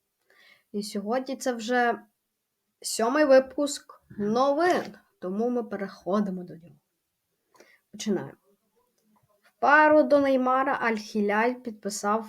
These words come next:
форварда з Фулхема. Олександр, Олександр Метрович продовжить кар'єру в Саудівській Аравії. Саудівський клуб Аль-Хіляль офіційно оголосив про підписання двадцятивосьмирічного сербського форварда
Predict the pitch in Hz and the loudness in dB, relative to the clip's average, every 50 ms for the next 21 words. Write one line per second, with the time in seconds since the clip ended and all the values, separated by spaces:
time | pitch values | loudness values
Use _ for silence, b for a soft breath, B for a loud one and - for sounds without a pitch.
0 | - - 185 180 185 196 196 196 196 190 190 180 185 185 - - - - 240 247 | -12 -8 -6 -4 -4 -4 -4 -4 -6 -6 -6 -8 -8 -8 -12 -14 -6 -2 -2 -2
1 | 220 214 - 208 175 165 165 160 - - 131 170 180 185 185 - - 208 208 220 | -2 -4 -8 -8 -8 -8 -8 -8 -8 -8 -8 -6 -8 -8 -8 -8 -4 -2 0 0
2 | 247 269 262 254 - 269 277 285 - _ _ _ _ _ _ _ _ _ _ _ | 0 0 -2 -2 -4 -4 -4 -6 -10 _ _ _ _ _ _ _ _ _ _ _
3 | _ _ - - 160 185 185 - - 202 196 226 247 254 254 254 254 247 247 254 | _ _ -10 -8 -8 -8 -8 -8 -6 -4 -2 -2 -2 -2 -2 -2 -2 0 0 0
4 | 247 262 254 262 254 254 254 262 - - 214 208 214 180 180 196 208 220 220 - | -2 0 -2 0 0 0 -2 -4 -6 -8 -6 -6 -4 -2 -2 -2 -2 -4 -6 -6
5 | - 214 202 208 208 202 196 196 196 202 202 208 - - 113 151 180 180 175 180 | -8 -6 -4 -2 0 0 0 0 -2 -2 -6 -6 -10 -10 -10 -10 -8 -8 -8 -10
6 | - - - 185 190 185 - - 196 208 208 196 175 156 160 170 165 165 151 127 | -10 -8 -4 -4 -4 -4 -4 -2 0 0 0 0 -2 -6 -6 -8 -8 -8 -10 -10
7 | 151 165 - _ _ _ _ _ _ _ _ _ _ _ _ _ - B B B | -12 -16 -20 _ _ _ _ _ _ _ _ _ _ _ _ _ -16 B B B
8 | B B B B B B - 226 254 254 311 302 302 302 - 294 294 - - 196 | B B B B B B 2 4 6 6 6 4 4 4 2 2 2 2 2 4
9 | 190 185 254 - - 202 202 208 - - - 175 180 175 214 294 320 B B B | 4 4 4 2 0 2 0 0 -2 -6 -6 -4 -2 -2 -2 -4 -4 B B B
10 | B _ - 214 214 - - - 226 247 247 - 226 220 208 214 208 208 214 214 | B _ -18 -18 -18 -12 -6 -4 -2 -2 -2 -2 0 2 2 2 2 2 0 -2
11 | 208 208 - 202 - 185 - - 208 - - 202 196 185 180 180 180 190 196 196 | -4 -4 -8 -10 -10 -10 -12 -12 -12 -8 -6 -4 -4 -4 -4 -4 -4 -6 -6 -8
12 | - - - 196 208 202 202 - 208 202 196 208 208 208 208 - 185 175 175 175 | -8 -8 -6 -4 -4 -4 -4 -2 -2 0 2 2 2 2 0 -2 -2 -2 -2 -2
13 | 175 - 202 202 202 - - - 202 180 175 - - 214 220 208 208 196 190 190 | 0 2 0 0 0 -2 -6 -4 -2 -2 0 0 2 4 4 4 4 2 0 0
14 | 190 - | -4 -2